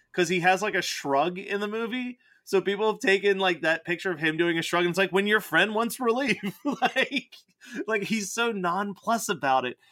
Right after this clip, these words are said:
And then just it's, it's so increasingly more insane. And, like, it's awful what happened to this girl, but she's,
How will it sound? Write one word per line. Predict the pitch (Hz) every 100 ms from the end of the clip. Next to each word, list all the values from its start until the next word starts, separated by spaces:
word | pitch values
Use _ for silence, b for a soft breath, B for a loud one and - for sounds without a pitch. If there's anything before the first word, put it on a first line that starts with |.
| b b
And | 196 226
then | 254
just | 247 240 -
it's, | 202 - -
it's | 196 -
so | - - 202 208
increasingly | 202 190 - 160 160 185 180
more | 156 131 127 139
insane. | 135 131 - 107 113 123 123 b b b
And, | 202
like, | 247
it's | 247 - -
awful | 190 185 135
what | 127
happened | 135 135 135
to |
this | 110
girl, | - 107
but | 113 127
she's, | - 190 185 175